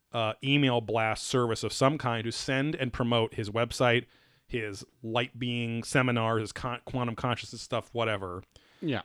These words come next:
Speaker 1: Uh, and his YouTube videos and everything, where he brags about having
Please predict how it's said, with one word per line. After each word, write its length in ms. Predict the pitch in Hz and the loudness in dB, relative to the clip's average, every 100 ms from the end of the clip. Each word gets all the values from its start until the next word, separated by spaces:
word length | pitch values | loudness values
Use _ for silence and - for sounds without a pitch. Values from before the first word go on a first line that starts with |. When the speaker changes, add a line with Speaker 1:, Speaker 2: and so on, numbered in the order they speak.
| - | -2
Speaker 1:
Uh, 140 | 120 135 | 0 2
and 160 | 127 | 0
his 140 | 117 113 | 0 -2
YouTube 300 | 120 123 107 | -2 -2 -2
videos 360 | 104 98 95 | -4 -2 -4
and 80 | 98 | -4
everything, 560 | 92 90 98 92 92 101 _ _ | -6 -6 -8 -10 -10 -14 _ _
where 160 | 113 107 | -8 -6
he 100 | 117 | -2
brags 360 | 120 117 117 | 2 2 2
about 200 | 123 117 | -4 -2
having 460 | 127 113 107 104 | 0 0 -2 -6